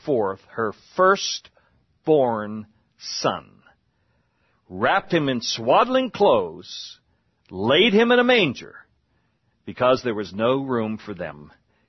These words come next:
in the inn." Now, it's that last expression I want us to think about for a few minutes now. There was no room for them in the inn. One of the reasons why Christmas may not have the meaning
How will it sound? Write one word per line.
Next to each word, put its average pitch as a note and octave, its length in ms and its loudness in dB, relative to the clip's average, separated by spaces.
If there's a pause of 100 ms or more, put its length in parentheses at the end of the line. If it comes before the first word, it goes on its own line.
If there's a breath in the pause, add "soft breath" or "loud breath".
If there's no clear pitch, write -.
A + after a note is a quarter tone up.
(140)
in E2+ 140 -18
the E2 80 -14
inn." - 380 -20 (1040 loud breath)
Now, F3+ 100 2
it's - 200 -2
that D#3 220 0
last C3 600 0
expression G2 640 -4
I D#2+ 140 -12
want F2+ 200 -10
us - 120 -18
to - 160 -20
think A2 180 -10
about D2+ 300 -12
for G2 80 -12
a D#2+ 40 -14
few G#2 200 -14
minutes D2 360 -20
now. - 360 -20 (840)
There A2+ 80 -6
was A2+ 180 -8
no A#2+ 280 0
room G2+ 560 -6 (280)
for G2 120 -8
them D#2+ 260 -12
in E2 140 -16
the E2+ 240 -16
inn. - 180 -20 (1080 loud breath)
One C4+ 260 0
of D#4+ 60 -4
the C4+ 80 -4
reasons G3+ 400 -2
why D#3+ 160 2
Christmas - 640 -6
may D#3 240 -2
not F3 180 0
have C3 260 -2
the B2+ 100 -4
meaning F3 500 -4